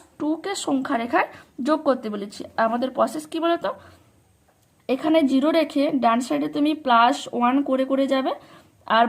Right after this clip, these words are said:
বাম সাইডে সেই রকম মাইনাস ওয়ান, মাইনাস টু করে করে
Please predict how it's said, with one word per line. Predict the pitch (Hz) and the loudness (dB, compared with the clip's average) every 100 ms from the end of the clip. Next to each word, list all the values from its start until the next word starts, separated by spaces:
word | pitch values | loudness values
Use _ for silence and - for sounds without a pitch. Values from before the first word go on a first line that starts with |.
| 220 | 4
বাম | 226 269 | 4 2
সাইডে | - 320 330 269 330 - | 0 0 2 -2 -2 -2
সেই | 262 247 | -2 0
রকম | 262 508 - - - - - 233 | 0 -2 -6 -20 -20 -18 0 6
মাইনাস | 247 269 311 320 | 6 6 2 4
ওয়ান, | 330 339 285 | 4 6 6
মাইনাস | 233 240 269 | 4 2 -4
টু | 277 254 | -6 -4
করে | 220 | -2
করে | 208 | -4